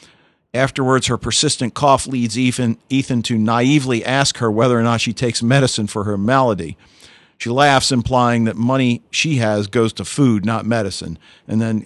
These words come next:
we kinda see the wheels turning in his head, and he later informs Vanessa and Sir Malcolm that he's ready to return to work, and we know he's falling for Brona and wants the money to pay for medicine.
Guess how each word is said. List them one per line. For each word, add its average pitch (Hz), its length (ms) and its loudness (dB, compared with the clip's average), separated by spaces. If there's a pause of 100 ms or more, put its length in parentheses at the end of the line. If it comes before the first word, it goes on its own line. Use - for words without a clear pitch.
we 120 100 -6
kinda 135 200 2
see 139 160 0
the 113 100 0
wheels 123 300 0
turning 147 420 2
in 123 120 2
his 117 160 0
head, 123 340 2
and 107 340 -4 (260)
he 127 80 -4
later 147 380 4
informs 131 460 2
Vanessa 131 420 0
and 113 100 -2
Sir 113 160 -2
Malcolm 131 480 2
that 110 120 0
he's 110 160 -2
ready 127 260 2
to 110 80 -2
return 110 340 -2
to 104 80 0
work, 131 340 4
and 113 120 -2
we 117 100 -2
know 127 480 4 (540)
he's 117 160 -2
falling 143 360 2
for 120 120 -4
Brona 117 440 2
and 110 140 -2
wants 117 220 0
the 113 80 -2
money 107 300 0
to 104 100 -12
pay 110 200 -4
for 101 140 -8
medicine. 95 600 -4